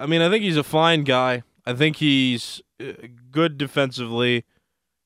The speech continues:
His offense was just what struggled, and fans expressed their displeasure, and they're, they're allowed to do that.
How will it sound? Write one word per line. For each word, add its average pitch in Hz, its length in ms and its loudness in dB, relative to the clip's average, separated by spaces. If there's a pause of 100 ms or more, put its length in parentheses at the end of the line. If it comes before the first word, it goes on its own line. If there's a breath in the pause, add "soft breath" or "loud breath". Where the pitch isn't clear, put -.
His 113 120 -6
offense 170 520 2
was 139 120 -6
just 139 220 -4
what 135 140 -6
struggled, 180 420 0
and 139 140 -2
fans 143 280 0
expressed 147 380 -4
their 143 100 -6
displeasure, 151 560 -2
and 151 140 -2
they're, 147 340 0 (880)
they're 139 160 4
allowed 185 320 4
to 185 60 -2
do 190 220 0
that. 175 280 2